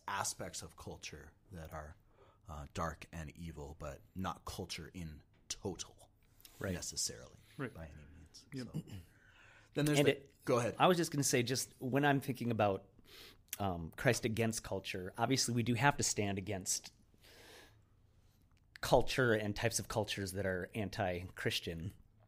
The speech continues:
Speaker 2: but we have to do that always keeping in mind that cultures are made up of people. And so as we stand against culture, we just need to continue to say, "And we need to love the people, um, who are in this world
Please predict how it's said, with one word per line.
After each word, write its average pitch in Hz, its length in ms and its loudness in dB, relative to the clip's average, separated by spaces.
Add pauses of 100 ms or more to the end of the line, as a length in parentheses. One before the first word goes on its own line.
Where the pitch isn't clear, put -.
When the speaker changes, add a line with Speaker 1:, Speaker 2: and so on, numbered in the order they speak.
(260)
Speaker 2:
but 110 260 2
we 113 120 0
have 127 100 4
to 139 60 -2
do 151 180 6
that 131 140 10
always 131 340 6
keeping 107 320 -2
in 104 80 2
mind 98 360 0
that 95 180 -4
cultures 101 440 -4
are 98 40 -4
made 90 180 -4
up 90 100 -8
of - 120 -16
people. - 400 -12 (840)
And 101 100 -2
so 98 300 2
as 117 240 4
we 113 60 2
stand 110 300 0
against 95 300 -4
culture, 90 480 -6 (760)
we 107 100 0
just 107 220 -2
need 110 100 2
to 104 60 -2
continue 98 420 -2
to 87 80 -2
say, 92 340 -2
"And 131 260 2
we 107 80 2
need 104 160 0
to 104 80 -6
love 98 260 0
the 82 60 -10
people, - 460 -8 (840)
um, 82 380 -6 (340)
who 101 280 -2
are 87 320 -4 (1300)
in 120 200 2
this 101 180 0
world 110 460 6